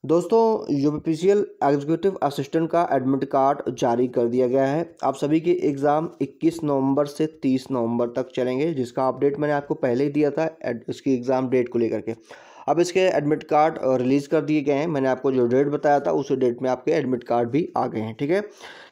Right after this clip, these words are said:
किस तरह से आपको डाउनलोड करना, मैं आपको इस वीडियो में बताने वाला हूँ step by step। आपको लिंक मिलेगा डिस्क्रिप्शन बॉक्स में, ठीक है। इसी वीडियो के डिस्क्रिप्शन बॉक्स में एक लिंक मिलेगा, आपको उस लिंक पे क्लिक करना है। जैसे आप उस लिंक पे क्लिक करेंगे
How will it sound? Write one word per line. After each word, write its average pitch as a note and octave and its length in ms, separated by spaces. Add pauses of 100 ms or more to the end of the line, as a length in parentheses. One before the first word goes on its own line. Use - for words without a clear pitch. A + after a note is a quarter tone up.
किस F3+ 200
तरह F3+ 120
से F3+ 120
आपको F3 220
डाउनलोड C#3+ 420
करना, D#3 280
मैं F3 140
आपको D3 220
इस C3+ 100
वीडियो C3 180
में C#3+ 120
बताने C3 180
वाला C3+ 180
हूँ D3 140
step C#3 300
by C3 200
step। F3 220 (440)
आपको D3 240
लिंक E3+ 280
मिलेगा F3+ 340
डिस्क्रिप्शन D#3 500
बॉक्स C3 240
में, A2+ 160
ठीक C#3+ 160
है। F3 100
इसी D#3+ 160
वीडियो D3+ 240
के E3+ 120
डिस्क्रिप्शन D#3 340
बॉक्स D#3 240
में D3+ 80
एक D3+ 140
लिंक C3+ 260
मिलेगा, C#3 360
आपको - 520
उस D#3 120
लिंक D3 280
पे F3 60
क्लिक B2+ 360
करना C#3 260
है। D#3+ 140
जैसे D3 280
आप D3 240
उस C3+ 160
लिंक C#3 200
पे D3+ 60
क्लिक B2+ 360
करेंगे C3+ 280